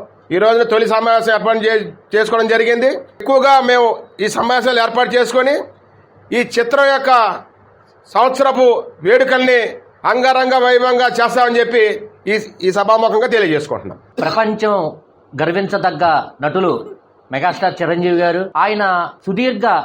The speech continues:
Speaker 2: సినీ చరిత్రలో ఎన్నో రికార్డులు సృష్టించారు. తొమ్మిది ఇండస్ట్రీ హిట్లు కలిగిన ఏకైక నటులు మెగాస్టార్ చిరంజీవి గారు. అటువంటి ఎన్నో రికార్డులు సాధించిన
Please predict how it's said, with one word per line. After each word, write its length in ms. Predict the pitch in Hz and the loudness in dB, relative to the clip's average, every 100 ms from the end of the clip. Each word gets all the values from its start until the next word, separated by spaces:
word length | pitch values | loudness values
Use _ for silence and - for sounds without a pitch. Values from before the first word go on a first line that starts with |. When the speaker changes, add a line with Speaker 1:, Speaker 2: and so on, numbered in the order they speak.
| - _ _ | -6 _ _
Speaker 2:
సినీ 200 | 185 220 208 | -4 -2 0
చరిత్రలో 500 | 214 208 208 190 165 123 - _ _ _ _ _ 170 | 0 0 -2 -2 -2 -6 -16 _ _ _ _ _ -4
ఎన్నో 260 | 214 269 262 175 123 - | 0 0 2 0 -4 -10
రికార్డులు 320 | 170 220 220 202 | -2 -2 -2 -6
సృష్టించారు. 520 | 185 208 185 185 190 208 - 214 | -6 -4 -2 0 -2 -6 -6 -2
తొమ్మిది 360 | 226 247 220 165 - 170 | 0 0 0 -4 -6 -4
ఇండస్ట్రీ 340 | 233 262 262 226 | -2 -2 -2 0
హిట్లు 300 | 220 214 208 208 | 0 -2 -4 -2
కలిగిన 260 | 196 190 180 165 | -2 0 0 0
ఏకైక 360 | 226 262 254 233 226 | -2 0 -2 0 -2
నటులు 300 | 202 208 202 143 143 | -2 0 0 -2 -6
మెగాస్టార్ 420 | 160 202 202 196 190 | -4 -4 -2 -4 -2
చిరంజీవి 360 | 180 190 196 190 | -2 0 -2 0
గారు. 180 | 185 196 208 - 185 | -2 -4 -8 -6 -2
అటువంటి 280 | 240 240 214 | 0 0 0
ఎన్నో 160 | 247 285 | 2 2
రికార్డులు 320 | 269 262 240 226 | 0 0 -2 -2
సాధించిన 300 | 233 226 | -2 -2